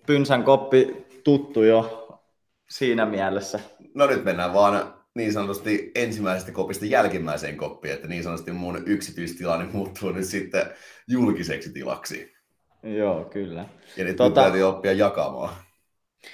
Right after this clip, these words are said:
Speaker 1: Tuli tosta Aamulehdestä mieleen nyt, kun ruvetaan tulevaa kautta perkaan, niin tamperelaisessa oli kirjoitettu isolla jo nyt, että halutuin päänahka.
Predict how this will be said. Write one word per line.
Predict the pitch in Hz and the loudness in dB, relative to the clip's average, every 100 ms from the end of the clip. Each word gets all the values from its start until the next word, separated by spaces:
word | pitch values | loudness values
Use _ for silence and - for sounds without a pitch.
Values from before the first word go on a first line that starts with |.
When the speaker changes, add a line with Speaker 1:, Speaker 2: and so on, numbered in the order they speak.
| - _ - | -20 _ 2
Speaker 1:
Tuli | 127 131 | 4 6
tosta | 127 127 127 | 4 6 8
Aamulehdestä | 131 127 123 123 117 127 | 8 6 4 4 2 0
mieleen | 127 123 123 117 120 | 2 4 4 4 2
nyt, | 120 127 117 | -4 -6 -4
kun | 123 113 | -4 -4
ruvetaan | 117 120 120 117 117 | -4 -4 0 0 -2
tulevaa | 120 120 117 113 | -2 0 2 2
kautta | 113 117 117 | 2 0 -2
perkaan, | 117 113 110 113 113 | -2 -2 0 2 2
niin | 113 - - - _ _ _ _ _ - | 0 -6 -14 -20 _ _ _ _ _ -4
tamperelaisessa | - 135 123 113 107 107 - | 2 4 4 4 4 2 2
oli | 127 | 0
kirjoitettu | 117 135 131 - 135 | 4 4 4 2 2
isolla | 135 135 123 113 | 4 4 4 6
jo | 113 | 4
nyt, | 113 113 113 | 2 -2 -4
että | 107 110 - | -4 -2 -4
halutuin | - 147 165 156 151 147 143 | -2 2 4 2 0 -2 0
päänahka. | 147 147 110 92 87 87 - 92 - | 2 4 4 0 -4 -6 -10 -10 -12